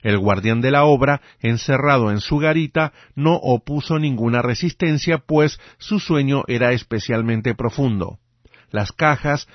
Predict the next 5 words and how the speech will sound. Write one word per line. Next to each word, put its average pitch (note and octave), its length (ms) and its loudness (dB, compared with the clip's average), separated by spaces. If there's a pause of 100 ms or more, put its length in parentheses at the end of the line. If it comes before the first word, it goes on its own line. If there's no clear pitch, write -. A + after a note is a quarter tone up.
(180)
fueron F#3 400 2
recuperadas E3+ 880 0 (180)
y A2+ 120 0
las G#2 200 2
Biblias F3 560 2